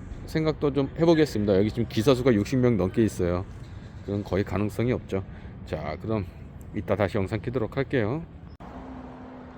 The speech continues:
네, 훈입니다. 저는 이제 거의 집에 다 왔습니다. 자, 오늘 화요일.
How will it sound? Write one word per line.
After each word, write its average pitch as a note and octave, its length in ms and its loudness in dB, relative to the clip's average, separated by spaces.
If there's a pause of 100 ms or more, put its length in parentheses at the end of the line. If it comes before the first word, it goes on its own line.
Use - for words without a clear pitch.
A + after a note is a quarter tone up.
(100)
네, C#3 220 6 (140)
훈입니다. C3 760 4
저는 G2 480 -2
이제 G2 240 0
거의 G#2+ 280 0
집에 G#2 260 -4
다 G2 120 -2
왔습니다. G#2+ 680 -2 (920)
자, F2+ 1120 -4 (260)
오늘 F#2 340 -6
화요일. A#2+ 460 0